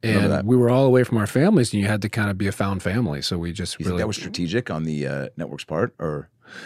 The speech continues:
Speaker 2: No, because the m-, most of the writers were from the U K, and I think it was kind of a midpoint where they could fly home and we could fly home.
Speaker 1: Wow.
Speaker 2: Yeah.
Speaker 1: But that did kind of, yeah, you're almost, like, away from your fans, a little summer camp action.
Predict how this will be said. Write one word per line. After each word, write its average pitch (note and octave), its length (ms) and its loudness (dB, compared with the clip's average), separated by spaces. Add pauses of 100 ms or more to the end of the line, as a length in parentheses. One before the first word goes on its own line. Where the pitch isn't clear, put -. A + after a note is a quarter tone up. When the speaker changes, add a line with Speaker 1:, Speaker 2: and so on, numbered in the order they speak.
(300)
Speaker 2:
No, C#3 460 4
because A2+ 560 2
the A#2 340 2
m-, C#3 200 4
most C#3+ 260 4
of D3 60 6
the C3 100 6
writers A#2+ 320 4
were G#2+ 100 0
from G#2+ 180 -2
the G2 60 0
U G2 160 0
K, A2 300 -2
and G2 120 -2
I G2+ 60 -2
think A#2+ 200 -2
it A2+ 40 0
was G2 140 -2
kind G2 160 -4
of F2+ 60 -6
a E2+ 80 -2
midpoint F2 800 -6
where F#2+ 100 -2
they F#2+ 180 -2
could - 200 -6
fly D#2 180 -2
home E2 240 -4
and D#2+ 100 -8
we E2 120 -10
could - 260 -12
fly - 160 -10
home. - 400 -14
Speaker 1:
Wow. C2 460 -6
Speaker 2:
Yeah. B1+ 240 -4 (100)
Speaker 1:
But - 100 -20
that F2+ 160 0
did E2+ 220 -2
kind E2 220 -2
of, C#2+ 280 -8
yeah, G#2+ 120 2
you're E2 240 -2
almost, F2 360 -4
like, D#2 260 -4 (440)
away E2+ 140 0
from G2+ 120 2
your F2 80 0
fans, E2 300 2
a - 40 -8
little G2 140 2
summer G2+ 280 0
camp F2 240 -2
action. E2+ 420 -2